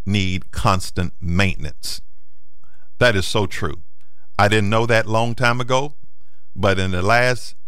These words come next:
recent years, I've come to know that. Let me give you a couple examples and what I mean. If you don't get your vehicle serviced on a regular basis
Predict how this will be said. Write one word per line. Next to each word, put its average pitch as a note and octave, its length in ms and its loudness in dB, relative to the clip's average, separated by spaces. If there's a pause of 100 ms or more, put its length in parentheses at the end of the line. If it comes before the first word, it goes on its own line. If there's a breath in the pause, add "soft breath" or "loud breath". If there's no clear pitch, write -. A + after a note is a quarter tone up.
recent A#2+ 540 0
years, C3+ 640 2 (400)
I've G#2+ 260 2
come G#2 280 0
to G#2 120 -2
know F#2+ 220 2
that. D2 240 -2 (1000)
Let D3 80 4
me C#3+ 80 4
give C3+ 160 2
you A2+ 60 4
a G#2 40 4
couple G2+ 300 0
examples E2+ 580 -2
and F#2 120 0
what F#2 160 4
I F2 80 2
mean. E2 400 0 (680 soft breath)
If D3 240 2
you A#2+ 120 2
don't C#3 420 0
get B2 240 0
your G#2+ 160 2
vehicle B2 420 0
serviced F2+ 680 0
on F2 160 0
a E2 100 0
regular G2 460 0
basis - 680 -2